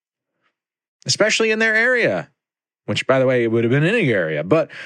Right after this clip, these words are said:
where they're at, it's a heavily Jewish-oriented Greek area. And these are Greek or, uh, Jewish converts becoming Christians. Okay?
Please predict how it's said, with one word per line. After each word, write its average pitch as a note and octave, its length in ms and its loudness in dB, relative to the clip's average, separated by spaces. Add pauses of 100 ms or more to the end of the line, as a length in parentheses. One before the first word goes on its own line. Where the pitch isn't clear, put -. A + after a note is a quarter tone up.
(200)
where C#3+ 160 2
they're E3+ 180 0
at, G#3 240 -2
it's D#3+ 120 -2
a C3+ 160 0
heavily D3+ 320 0
Jewish-oriented B2+ 1600 -2 (100)
Greek C3+ 480 0
area. E3 540 0 (360)
And A2+ 200 -4
these A#2 160 -2
are C#3+ 160 2
Greek C#3+ 420 0 (160)
or, A#2+ 220 0
uh, G#2 220 -2 (360)
Jewish F#3 460 0
converts F#3+ 560 -2
becoming B2+ 500 -2
Christians. B3 760 -2 (1900)
Okay? G3+ 400 0